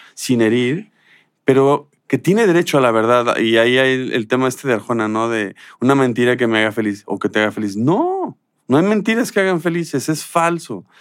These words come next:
Al principio puede oler la verdad, pero la verdad te hace libre. Entonces, dignifica a la persona con la que estás viviendo el conflicto, manteniendo la verdad al frente y un estado de responsabilidad, que también platicamos eso, que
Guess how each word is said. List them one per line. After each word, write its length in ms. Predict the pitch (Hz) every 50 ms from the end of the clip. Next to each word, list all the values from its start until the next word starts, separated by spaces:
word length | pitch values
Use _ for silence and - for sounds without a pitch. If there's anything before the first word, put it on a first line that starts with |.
| - - - - - - _ _
Al 140 | - 120 117
principio 500 | 131 143 135 - 156 151 147 190 175 -
puede 220 | - 170 175 175 185
oler 240 | 185 180 175 165
la 120 | 170 180 185
verdad, 480 | 180 175 170 165 170 160 165 196 262 - _ _ _ _ _ _ _ _ -
pero 200 | 127 127 147 156
la 100 | 180 170
verdad 260 | 135 117 113 117 110
te 120 | - 110
hace 160 | 110 - 101
libre. 300 | 98 104 104 101 95 95
Entonces, 360 | 95 95 98 95 120 127 123 -
dignifica 720 | 127 139 131 123 135 156 165 - 220 196 190 - 175 165
a 20 |
la 160 | 151 143 135
persona 380 | 139 127 113 135 135 135 131 123
con 160 | - 123 117
la 80 | 113 107
que 60 | -
estás 200 | - - 120 117
viviendo 300 | 120 117 117 117 120 123
el 80 | 123
conflicto, 500 | 127 127 120 107 - 110 - - 135 143 - _ _ - - _ _
manteniendo 680 | - 113 120 123 120 117 127 120 120 123 123 131 139
la 160 | 135 135 127
verdad 420 | 120 113 110 107 113 113 120 120 117
al 100 | 110 104
frente 580 | 104 - 117 123 120 120 113 113 131 139 147 -
y 260 | - 107 104 101 101
un 140 | 101 104 107
estado 440 | 104 - - 110 107 107 110 113
de 80 | 113 104
responsabilidad, 720 | 101 101 - - 104 98 - 113 110 113 123 147 165 165 147
que 80 | 120
también 300 | - - 110 110 110 107
platicamos 560 | 107 113 - - - 117 110 110 110 104 - 180
eso, 160 | - 143 127
que 180 | - 98 92